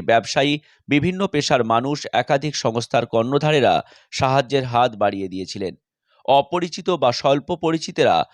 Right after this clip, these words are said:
রাতারাতি হয়ে উঠেছিলেন সুস্মিতার পরমাত্মীয়, শ্রীলঙ্কা সফরের পৃষ্ঠপোষক। কাউকে হতাশ করেননি হাওড়ার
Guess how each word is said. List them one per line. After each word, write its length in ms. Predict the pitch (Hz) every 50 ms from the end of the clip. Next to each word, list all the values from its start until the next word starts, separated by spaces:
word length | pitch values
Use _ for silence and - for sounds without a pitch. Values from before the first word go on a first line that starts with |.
| _ _ _ _
রাতারাতি 540 | 110 120 123 127 - 160 156 156 160 - 165
হয়ে 240 | 143 131 127 117 113
উঠেছিলেন 480 | 110 101 95 131 - - 131 139 139 131
সুস্মিতার 640 | - - - 123 - - 139 139 135 - 107 92 98
পরমাত্মীয়, 760 | - _ - 123 120 127 120 110 98 - - _ - 87 87 76 - _ _ _ _ _ _ _ -
শ্রীলঙ্কা 460 | - - 120 117 113 113 110 - 110
সফরের 480 | 110 - 123 113 110 135 139 147 147 147 - _ _ _
পৃষ্ঠপোষক। 720 | _ - 147 143 - - 113 101 - 90 - - 95 80 - - _ _ _ _ _ _ _ _ _ _
কাউকে 340 | 143 147 156 170 165 - 190
হতাশ 360 | 170 143 151 147 - 160 160 -
করেননি 420 | - 151 147 160 175 165 135 110 107 123
হাওড়ার 440 | 135 135 131 123 120 123 131 135 131